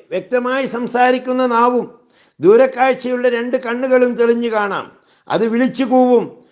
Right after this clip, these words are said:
"വരിനടാ ശിർക്കുകാരെ, ശത്രുതയുള്ള അക്രമികളെ, നിഷിദ്ധമായ കൊലപാതകം നടത്തിയവരെ, വരൂ, നിങ്ങളൊക്കെ ഏൽപ്പിക്കപ്പെട്ട നരകത്തിലെ വക്കീലാണ് ഞാൻ."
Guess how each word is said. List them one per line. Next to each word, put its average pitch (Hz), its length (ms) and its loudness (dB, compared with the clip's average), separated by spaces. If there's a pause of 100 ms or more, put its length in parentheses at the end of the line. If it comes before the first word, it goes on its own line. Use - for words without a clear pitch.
(140)
"വരിനടാ 233 720 2 (360)
ശിർക്കുകാരെ, 226 880 -2 (200)
ശത്രുതയുള്ള 247 1080 0 (140)
അക്രമികളെ, 233 920 0 (160)
നിഷിദ്ധമായ 247 760 0
കൊലപാതകം 254 760 0
നടത്തിയവരെ, 233 920 -4 (120)
വരൂ, 190 540 -2 (520)
നിങ്ങളൊക്കെ 240 800 0 (260)
ഏൽപ്പിക്കപ്പെട്ട 233 720 -2
നരകത്തിലെ 233 880 2
വക്കീലാണ് 202 680 -4
ഞാൻ." 160 360 -8